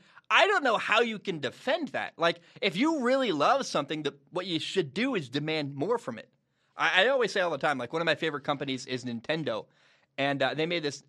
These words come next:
game console called the, the Wii U that was awful. Like, I'm not buying this garbage. I love Nintendo games. I love Mario. I love Zelda. I love all this stuff. I love Metroid.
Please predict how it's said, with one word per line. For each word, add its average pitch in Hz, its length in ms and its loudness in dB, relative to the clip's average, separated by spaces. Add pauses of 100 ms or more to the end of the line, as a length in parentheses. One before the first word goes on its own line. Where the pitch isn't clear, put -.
game 147 260 0
console 127 380 -4
called 120 260 -2
the, 117 320 -6 (480)
the 127 80 -2
Wii 190 320 -2
U 175 420 -2
that 170 100 2
was 175 160 0 (100)
awful. - 480 0
Like, 180 160 -2
I'm 427 120 6
not 392 260 4
buying 139 380 2
this 135 160 -2
garbage. 151 680 -4 (220)
I 302 120 6
love 415 240 4
Nintendo 185 440 0
games. 113 260 -8
I 120 60 0
love 117 180 -6
Mario. 190 400 2
I 123 120 -4
love 113 180 -10
Zelda. 147 400 0
I 156 60 4
love 180 180 4
all 131 80 2
this 104 160 -8
stuff. 98 160 -8
I - 20 -2
love 120 160 -2
Metroid. 139 440 -2